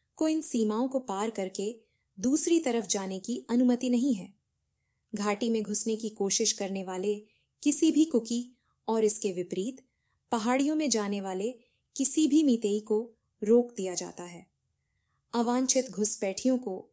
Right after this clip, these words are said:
गोली मारने की घटनाएं हुई हैं। पिछले दस महीनों में कुकी विवाह पार्टी सहित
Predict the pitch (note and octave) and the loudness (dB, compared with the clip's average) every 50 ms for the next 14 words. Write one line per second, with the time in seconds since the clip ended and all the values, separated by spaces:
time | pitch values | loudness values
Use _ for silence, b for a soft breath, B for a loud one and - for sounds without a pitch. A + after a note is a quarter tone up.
0 | _ G#3 F#3+ A3+ C4+ C#4 C4+ C#4 B3 G#3+ G3 F#3+ G3 G3 F#3+ - G3 F3 F#3+ F#3 | _ -6 0 2 4 4 4 4 2 2 0 -2 -6 -8 -8 -8 -8 -8 -10 -10
1 | - - F#3+ F#3 F#3 F#3 F3+ F#3 F3+ F3+ E3+ F3+ F3 - _ _ _ _ _ _ | -10 -8 -8 -8 -8 -8 -10 -10 -12 -12 -12 -14 -16 -18 _ _ _ _ _ _
2 | _ _ _ _ _ _ _ _ _ _ _ - A3 A3 - A3+ G#3+ G#3 F3 E3 | _ _ _ _ _ _ _ _ _ _ _ -2 0 0 0 0 0 -2 -2 -4
3 | - G#3 C4 C4+ - - G#3 G3 F3 G#3 A3 B3 B3 G#3+ F#3+ F3+ A3 - _ _ | -4 -2 0 0 0 0 -2 -2 -2 0 0 0 0 0 -2 -6 -10 -14 _ _
4 | _ _ _ _ - C#4 B3 D#4+ D#4+ B3+ B3 G#3 G#3+ G#3 A3+ B3 A#3 - G3+ F#3+ | _ _ _ _ -6 -2 2 2 4 4 2 2 0 -2 -4 -4 -4 -4 -6 -4
5 | F#3+ - A#3 G#3 - - G#3 F#3 G#3 A#3 A3+ - | -4 -4 -4 -2 -2 -2 -4 -4 -4 -6 -6 -8